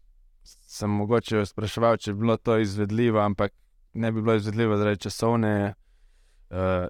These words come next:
časovnega razmaka, pa tudi pogodbeno se mi ne bi izteklo. Ampak ja, to je bila moja ful velika želja, kot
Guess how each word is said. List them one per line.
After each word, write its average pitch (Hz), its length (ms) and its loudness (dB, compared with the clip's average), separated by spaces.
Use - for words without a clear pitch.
časovnega 104 520 -2
razmaka, 117 460 0
pa 110 140 0
tudi 113 560 -2
pogodbeno 107 600 0
se 92 320 -2
mi 95 180 0
ne 92 160 0
bi 90 180 -2
izteklo. 90 480 -2
Ampak 85 320 -6
ja, 110 120 4
to 104 160 -2
je 95 100 2
bila 98 180 2
moja 101 240 2
ful 101 220 -4
velika 101 300 -4
želja, 101 420 2
kot - 280 -6